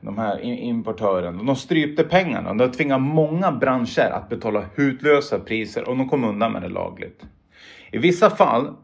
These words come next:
så förstod de ju självklart att vi kan inte ta ut mer priser. Så då, vad gjorde de då? De såg till att råna lasterna istället. Det har man också sett. Om man kollar på Godfellas, maffiabrödet till exempel, då går de ju in liksom. Då har de ju kontroll på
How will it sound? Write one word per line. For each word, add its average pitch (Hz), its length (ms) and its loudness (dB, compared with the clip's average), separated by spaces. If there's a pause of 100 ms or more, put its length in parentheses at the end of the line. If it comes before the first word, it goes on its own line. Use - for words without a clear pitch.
(580)
så - 160 -8
förstod 143 460 4
de 101 120 -2
ju 98 60 -4
självklart 117 540 2
att 113 60 -2
vi 123 120 -2
kan 175 120 4
inte 135 120 -4
ta 139 120 2
ut 131 160 4
mer 95 140 0
priser. 85 520 -6
Så 123 140 -6
då, 123 60 2 (180)
vad 131 120 -2
gjorde 135 180 0
de 123 180 0
då? 123 320 -2
De 110 80 -8
såg 131 240 -2
till 117 140 0
att 110 120 -2
råna 117 420 2
lasterna 98 440 -2
istället. 92 380 -2
Det 104 80 -6
har 131 80 -6
man 127 120 -2
också 120 300 -8
sett. 95 280 -10
Om 120 60 -6
man 131 120 -2
kollar 156 220 2
på 127 100 -8
Godfellas, 107 760 0
maffiabrödet 120 800 2
till 101 100 -4
exempel, 101 440 -6
då 113 80 -4
går 113 180 -2
de 110 140 -2
ju 110 100 -4
in 107 180 -6
liksom. 82 320 -10
Då 110 80 -8
har 147 160 -2
de 139 120 -4
ju 117 60 -4
kontroll 127 420 -2
på 104 260 -4